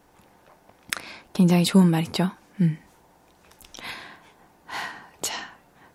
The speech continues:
여러분의, 어, 문장이나 단어를 <laughs> 기다리고 있는데 그 사이에도 지금 영화 추천으로 굉장히 난리가 났었습니다. 크리스마스에 보기 좋은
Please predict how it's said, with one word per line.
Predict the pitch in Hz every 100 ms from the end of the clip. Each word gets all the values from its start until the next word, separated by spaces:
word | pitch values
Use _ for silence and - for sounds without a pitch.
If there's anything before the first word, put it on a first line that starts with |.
| -
여러분의, | 196 180 170 165 165 160 175 - - - - _ -
어, | 180 170 175
문장이나 | 170 165 175 165 160
단어를 | 160 165 160 165 160 151
<laughs> | - - - - _ _ _ - - - - - - _ -
기다리고 | - 175 180 175 160
있는데 | 151 151 151
그 | 151 160
사이에도 | 180 170 151 147 151
지금 | - - 147
영화 | 147 165
추천으로 | 170 196 202 180 165 156 170
굉장히 | 160 151 160 156 -
난리가 | 156 156 165
났었습니다. | - - 175 - - - - - - -
크리스마스에 | - 202 214 202 190 - 165 165
보기 | 165 156
좋은 | 156 156 160 165